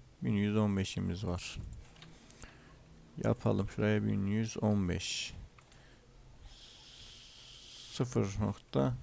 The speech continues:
on beş. Şöyle bakalım.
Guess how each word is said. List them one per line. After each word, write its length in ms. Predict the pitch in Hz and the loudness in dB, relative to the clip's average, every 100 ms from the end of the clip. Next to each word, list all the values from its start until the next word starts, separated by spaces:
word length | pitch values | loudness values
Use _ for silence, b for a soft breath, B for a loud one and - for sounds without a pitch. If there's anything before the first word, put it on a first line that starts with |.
| - - | -8 4
on 280 | 117 101 87 | 6 6 4
beş. 500 | - - - - - - - - B B B B B - - - - - - - | 2 2 0 -2 -8 -18 -20 -20 B B B B B -20 -20 -20 -20 -20 -20 -4
Şöyle 460 | 113 98 95 104 | 0 2 2 0
bakalım. 440 | 101 95 104 95 | 0 0 0 0